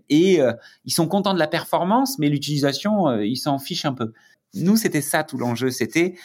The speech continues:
euh, essayer de correspondre à la personne qui finalement est derrière les caméras et a pas un job super sexy non plus.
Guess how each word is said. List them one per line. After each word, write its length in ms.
euh, 240
essayer 420
de 80
correspondre 800
à 140
la 100
personne 600
qui 120
finalement 720
est 120
derrière 480
les 100
caméras 540
et 80
a 80
pas 160
un 200
job 300
super 460
sexy 360
non 200
plus. 260